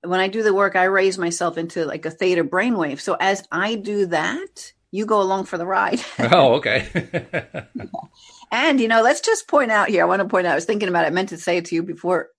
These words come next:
Speaker 1: but we're in two different places.
Speaker 2: Yeah,
Speaker 1: It
Speaker 2: that's
Speaker 1: doesn't
Speaker 2: right.
Speaker 1: matter where, it doesn't matter where you are in the world. Energy doesn't have any constraints or boundaries or time or space. It just is. So that's why,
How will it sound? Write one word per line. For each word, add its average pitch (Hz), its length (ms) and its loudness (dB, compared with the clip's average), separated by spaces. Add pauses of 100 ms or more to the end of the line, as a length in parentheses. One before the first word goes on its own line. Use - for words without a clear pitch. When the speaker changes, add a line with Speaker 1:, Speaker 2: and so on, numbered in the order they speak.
(140)
Speaker 1:
but 156 420 -2 (720)
we're 277 240 0
in 330 100 2
two 269 140 -2
different 233 300 -2
places. - 560 -2 (180)
Speaker 2:
Yeah, 123 100 4
Speaker 1:
It - 40 4
Speaker 2:
that's - 180 2
Speaker 1:
doesn't 139 80 4
Speaker 2:
right. - 60 4
Speaker 1:
matter 226 260 0
where, 220 320 -2
it - 180 -18
doesn't 330 220 2
matter 262 220 4
where 196 160 2
you 202 200 4
are 185 200 2
in 170 120 0
the 147 80 0
world. 170 380 0 (300)
Energy 247 520 4
doesn't 214 380 0
have 226 560 -2
any 196 340 -4 (220)
constraints 208 840 -2
or 185 100 4
boundaries 160 920 -2 (280)
or 196 120 4
time 208 680 2 (320)
or 190 80 0
space. - 840 -2 (140)
It 208 100 2
just 208 340 0
is. - 560 -4 (380)
So 214 260 2
that's 214 540 0
why, 190 560 2